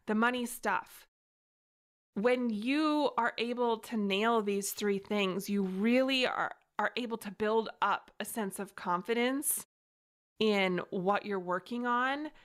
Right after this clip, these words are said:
that's going to serve you so well throughout this process. I, I can't, uh, underline this one enough for you.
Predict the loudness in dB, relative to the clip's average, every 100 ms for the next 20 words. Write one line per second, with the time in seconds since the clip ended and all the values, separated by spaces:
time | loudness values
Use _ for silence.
0 | -18 -2 -2 -2 -6 -4 -4 -4 -4 -4
1 | -4 -6 -4 -4 0 4 4 4 2 -6
2 | -10 -6 -4 2 4 4 4 0 -6 -14
3 | -20 _ _ _ _ _ -2 0 0 -4
4 | -14 -8 -8 -8 -14 -14 -12 -12 -12 _
5 | _ -6 -4 -4 -12 -10 -6 -6 -4 0
6 | 0 -2 -8 -6 -2 2 2 2 2 0
7 | 0 2 2 0 -2 -6 -6 -6 -4 -4
8 | -6 -8 -8 -4 -4 -6